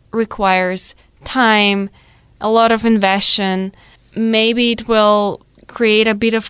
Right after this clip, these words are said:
chaos. Maybe some of the people will lose their works, w-, will lose their jobs, but they need time to build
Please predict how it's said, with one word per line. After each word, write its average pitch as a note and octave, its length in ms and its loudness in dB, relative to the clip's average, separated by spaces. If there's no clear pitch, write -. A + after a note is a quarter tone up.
chaos. F#3 720 -2
Maybe G3 440 -4
some G#3 300 -8
of G3 240 -10
the F#3+ 320 -2
people G#3 360 -8
will G3 180 -4
lose G#3 180 -2
their G#3+ 160 -2
works, G3 680 -2
w-, A3+ 240 -6
will G#3+ 320 2
lose A3+ 200 2
their A3+ 180 0
jobs, G3 420 0
but A#3 200 -2
they B3+ 140 2
need B3 220 2
time A#3+ 300 0
to A#3+ 120 -6
build A3 360 0